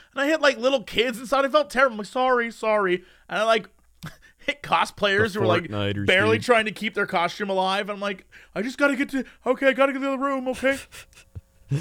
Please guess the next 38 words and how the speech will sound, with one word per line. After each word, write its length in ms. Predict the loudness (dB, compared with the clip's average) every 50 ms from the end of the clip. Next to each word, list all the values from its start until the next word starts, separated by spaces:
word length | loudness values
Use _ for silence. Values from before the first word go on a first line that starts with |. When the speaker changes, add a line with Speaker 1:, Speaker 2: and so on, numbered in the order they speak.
| -2 0
Speaker 1:
Oh 340 | 2 4 4 4 2 0 0
my 120 | -2 -4 -2
God. 440 | 0 0 0 0 0 0 -2 -2 -4 -6 -20 -18 -12
I 80 | -12 -12
just 400 | -8 -4 -2 -2 -2 -2 -4 -8
can't, 340 | -6 -4 -4 -4 -4 -6 -8 -12
I 60 | -10
can't 260 | -4 -2 -2 -2 -2 -2
do 120 | 0 2
that 120 | 4 4 4
anymore. 360 | 2 -2 -4 -4 -6 -8 -8 -12 -18 -20 _ _ _ -8
Parking 580 | -2 2 2 2 2 0 -4 -6 -6 -8 -12 -14 _ _ _ _ -4
took 200 | -4 -4 -4 -4
me 80 | -6 -6
forty-five 600 | -6 -6 -4 -4 -2 -2 -2 0 0 0 0 0
minutes 220 | -2 -4 -6 -8
to 60 | -8 -4
find 200 | -4 -4 -4 -2
a 40 |
place. 200 | -4 -4 -4 -2
I 60 | -2 -4
had 40 |
to 60 | -2 -2
park 240 | -2 -2 -2 -2
twelve 320 | -6 -4 0 0 0 0 0
blocks 340 | 0 0 0 0 -2 -4 -8
away. 380 | -8 -6 -4 -4 -4 -6 -8 -10 -6 -4 -4 -4 -4 -6 -10 -8 -6
The 100 | -6 -6
parking 500 | -4 0 2 2 2 2 0 -4 -4 -4 -4
in 240 | -6 -4 -4 -2
lots 580 | -2 0 0 0 -2 -2 -6 -10 -10 -10 -12 -14 _ _ _ _ _ _ _ -2
around 360 | -2 0 2 4 4 4 2
the 40 | 0
convention 300 | -6 -6 -6 -6 -6 -6
center 180 | -6 -6 -6 -6
was 120 | -8 -14
fifty 560 | -16 _ -12 -10 -8 -8 -10 -10 -10 -10 -8
dollars. 640 | -6 -4 -2 -2 -2 -2 -4 -6 -10 -14 -20 -20 -20